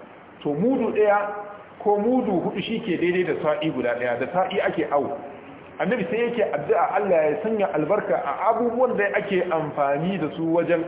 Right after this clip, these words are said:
awo. Allah ya sanya albarka a awon mu. Wa sa'ina, wanda muka ce sa'i yana daidai da muddun Nabi guda hudu. Barakatan ma'a baraka. Allah ka sanya mana albarka tare da albarka.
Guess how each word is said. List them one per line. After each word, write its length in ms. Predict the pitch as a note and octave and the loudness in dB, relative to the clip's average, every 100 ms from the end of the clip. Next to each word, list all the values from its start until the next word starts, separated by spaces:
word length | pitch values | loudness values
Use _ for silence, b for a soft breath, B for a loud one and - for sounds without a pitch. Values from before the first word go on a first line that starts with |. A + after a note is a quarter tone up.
| E3+ | 2
awo. 360 | E3 E3 E3 E3+ | 2 2 -4 -2
Allah 200 | F#3 D3+ | 2 2
ya 80 | C#3 | 2
sanya 240 | A3 F#3+ - | 0 0 0
albarka 540 | F#3+ F3+ G#3+ A3+ G3+ | 0 0 0 0 0
a 240 | F3+ D3+ D#3+ | 0 2 2
awon 220 | D3+ B2 | 2 0
mu. 140 | B2+ - - - - | -4 -6 -10 -12 -2
Wa 120 | C#3+ | -2
sa'ina, 460 | - F#3+ F3+ F3 F3+ - - - - | 2 2 2 0 0 -4 -10 -14 -4
wanda 160 | C#3+ D3 | -2 -2
muka 180 | - | -2
ce 160 | E3 E3 F3 | -2 -2 2
sa'i 320 | G3+ G3 G#3 | 2 2 -2
yana 200 | G#3 E3+ | 0 0
daidai 240 | D#3 G3 G3+ | 0 0 0
da 100 | E3 | 0
muddun 380 | D#3+ F3 E3+ D#3 | 0 -2 -2 -2
Nabi 240 | F#3+ D#3+ | 0 0
guda 300 | C3+ C3 B2+ | 0 2 0
hudu. 220 | C3 C#3+ C3+ - - - - - - - - - - - - - - - B2 | 0 -6 -8 -12 -16 -16 -16 -16 -16 -18 -20 -20 -20 -20 -18 -18 -18 -14 2
Barakatan 680 | A3 B3 - - F3+ A#3 G#3 | 4 4 2 0 2 2 2
ma'a 260 | F3 D3 C#3+ | 2 2 2
baraka. 540 | C#3+ B2+ - A#2 - | 4 2 2 -4 -2
Allah 220 | E3+ D#3+ | 2 2
ka 80 | D3 C#3 | 0 -2
sanya 240 | G3+ D#3+ | 0 2
mana 260 | D#3+ E3 D#3+ | 2 0 0
albarka 680 | C#3 C3+ E3 F3 - D3 A#2+ | 0 2 2 2 0 0 0
tare 320 | D3 B2+ C3 | 0 0 0
da 160 | D#3 - A#2 | 0 -2 -2
albarka. 420 | A2 A#2+ G#2+ | -4 -4 -4